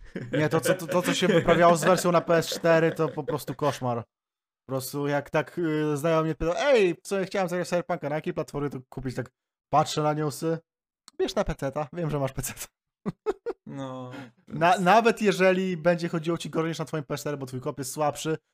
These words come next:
Speaker 1: wiesz co? Istnieją mody, może ktoś to naprawi. <laughs>
Speaker 2: No właśnie, więc to też jest, no to, to,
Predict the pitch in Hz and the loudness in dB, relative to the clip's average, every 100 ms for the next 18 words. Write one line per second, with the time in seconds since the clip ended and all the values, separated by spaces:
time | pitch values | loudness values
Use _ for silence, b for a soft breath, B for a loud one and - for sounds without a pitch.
0 | _ - - - 240 226 311 226 180 131 | _ -6 -4 0 -2 -2 -10 -2 -2 0
1 | 120 110 127 208 214 - 156 151 131 117 | -2 -4 -4 -4 -4 -6 -8 -6 -6 -4
2 | 127 202 - 392 - - 480 _ _ _ | 0 0 -2 -10 -10 -12 -16 _ _ _
3 | _ _ _ _ _ _ _ _ _ _ | _ _ _ _ _ _ _ _ _ _
4 | _ _ _ _ _ 160 143 123 - - | _ _ _ _ _ -12 -8 -6 -8 -10
5 | 117 120 139 147 143 135 156 151 160 180 | -10 -10 -8 -6 -6 -8 -10 -6 -6 -6